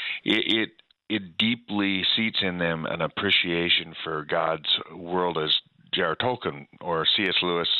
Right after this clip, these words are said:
you know, we would use a lot of his works in, in, in the, in, in the schools as well. Uh, I could go on and on about all the, the great classics of the nineteenth century, Rudyard Kipling and others that we use. But these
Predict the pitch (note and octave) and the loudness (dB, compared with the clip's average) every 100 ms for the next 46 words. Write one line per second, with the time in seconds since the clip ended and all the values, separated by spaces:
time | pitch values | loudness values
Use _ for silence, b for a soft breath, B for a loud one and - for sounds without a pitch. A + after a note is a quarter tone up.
0 | D#2 E2+ E2 D#2 D#2+ D#2+ D#2 D#2+ D#2+ D#2+ | -2 -4 -4 -4 -4 -2 -2 0 2 2
1 | D#2 D2+ F2+ F2 E2 - F2 D#2+ D2 D#2+ | 0 0 -2 0 0 0 -2 -4 -10 -8
2 | E2 D#2 D#2+ D#2+ D2 D2 D2+ B B B | -8 -8 -8 -6 -2 -2 -4 B B B
3 | B B B - F2 - A1+ B1 F2 D#2 | B B B -4 -2 -2 -4 -2 -2 2
4 | - - E2+ D2+ F#2 F2 F2 F2 F2 D#2+ | 2 2 0 0 0 0 2 2 2 0
5 | D#2+ D#2+ E2+ E2 D#2 D#2 D#2 D2+ D2+ D2+ | 0 0 -2 -4 -2 0 0 0 0 0
6 | D2 C#2+ D2 D#2 D2+ D2+ D2 - D#2+ D#2+ | 0 -2 0 0 0 -2 -2 -4 -4 -2
7 | D#2+ - D#2 D2+ D2+ C#2+ D2 D2 D#2 D#2 | -2 0 0 2 0 0 -2 -2 -2 -2
8 | D#2+ D2+ D#2+ D2 - D2 C#2+ D2 C#2 D2 | -4 -2 -2 -2 -2 -2 0 0 -2 -4
9 | - D#2+ D#2 D2 D2 D2+ D2 D2 - D2 | -4 -2 -2 -4 0 0 2 2 0 -4
10 | D2 C#2+ C#2+ - B B B B F#2 - | -4 -2 0 -2 B B B B -2 2
11 | A#2+ | 2